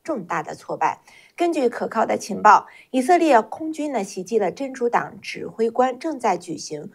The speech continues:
计划会议的一个建筑物。那么这个建筑物呢，也是真主党多名高级指挥官正在举行作战计划会议的一个地下的建筑物，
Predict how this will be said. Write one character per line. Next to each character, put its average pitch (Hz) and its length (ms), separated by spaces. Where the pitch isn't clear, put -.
计 330 200
划 214 240
会 220 160
议 175 140
的 147 100
一 151 120
个 180 200
建 254 280
筑 208 160
物。 175 300
那 311 80
么 311 80
这 370 180
个 262 120
建 233 180
筑 220 160
物 208 80
呢， 175 160
也 156 100
是 190 200
真 233 180
主 233 100
党 170 260
多 240 180
名 175 180
高 220 220
级 202 240
指 - 200
挥 202 160
官 226 280
正 240 180
在 196 160
举 160 180
行 156 300
作 262 220
战 202 280
计 233 220
划 202 320
会 339 240
议 302 180
的 151 140
一 165 120
个 160 220
地 302 220
下 277 240
的 165 100
建 165 240
筑 165 160
物， 160 240